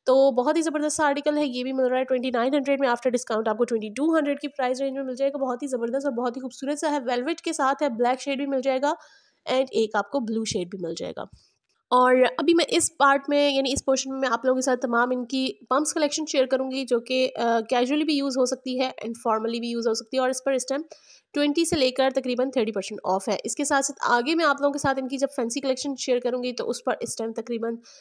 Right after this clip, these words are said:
ट्वेंटी परसेंट ऑफ है, फ्लैट ट्वेंटी परसेंट आपको ऑफ मिल जाएगा। वो, अ, फैंसी कलेक्शन आगे है, जो कि है थर्ड पार्ट में, वो आप लोगों के साथ शेयर करूँगी इंशाल्लाह।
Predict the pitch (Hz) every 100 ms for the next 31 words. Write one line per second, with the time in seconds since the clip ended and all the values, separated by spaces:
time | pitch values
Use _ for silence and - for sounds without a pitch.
0 | _ - 277 269 302 285 285 - 233 254
1 | 240 247 220 233 233 233 233 240 214 226
2 | 214 214 233 247 262 277 294 - - -
3 | 262 294 - 254 254 285 285 277 233 262
4 | 240 208 208 247 262 269 247 233 240 208
5 | 233 233 277 311 285 262 262 262 226 214
6 | 226 226 226 247 226 233 240 247 240 247
7 | 269